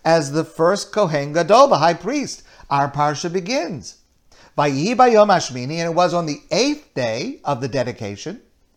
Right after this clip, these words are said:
Rashi says this was Rosh Chodesh Nisan, the beginning of the month of Nisan, just two weeks shy of one year after leaving Egypt.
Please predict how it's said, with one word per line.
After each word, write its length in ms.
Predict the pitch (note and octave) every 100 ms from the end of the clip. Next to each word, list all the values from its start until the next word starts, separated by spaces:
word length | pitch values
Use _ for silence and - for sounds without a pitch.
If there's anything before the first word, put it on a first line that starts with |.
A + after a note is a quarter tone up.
| _ _ _ _
Rashi 440 | B2+ E3+ F3+ F3 D#3+
says 400 | E3+ E3+ D3 A#2
this 240 | E3 D#3+
was 200 | D3 G#2
Rosh 380 | A#2 A#2+ - -
Chodesh 600 | D#3 E3 D3+ A#2+ G#2 - _ _ _ -
Nisan, 720 | B2 D3 C#3+ D3+ D3+ F#3 C#4 _ _ _
the 100 | A2+
beginning 680 | A2+ G2+ D#3+ F#3 F3 D#3 -
of 160 | A#2 G#2
the 80 | A#2
month 280 | C#3+ D3+
of 100 | B2+
Nisan, 540 | B2 F3 F3 D3+ B2+ A2 _ _ _ -
just 800 | D#3 F3+ F3 - - - _ -
two 180 | G#3+
weeks 300 | G3+ G#3 C#3+
shy 440 | - - F3+ F3 F3
of 200 | C#3+ B2
one 280 | D3+ E3+ D#3
year 220 | D3+ D#3
after 300 | C#3 - B2+
leaving 320 | A#2+ G#2+ G2+
Egypt. 400 | G2 C#3 A3